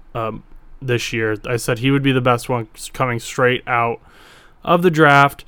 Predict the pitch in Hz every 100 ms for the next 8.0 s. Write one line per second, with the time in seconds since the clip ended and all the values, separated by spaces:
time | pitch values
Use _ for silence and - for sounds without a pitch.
0 | - - _ 123 123 120 110 - - 123
1 | - - _ _ _ - 131 143 160 185
2 | 175 156 147 135 - 135 127 131 131 131
3 | 127 131 - 123 113 113 - - - -
4 | - 127 127 123 - 131 120 120 117 113
5 | 123 120 113 123 117 113 117 107 - 110
6 | 107 - - - - - - - - -
7 | 127 135 165 - 139 147 139 135 131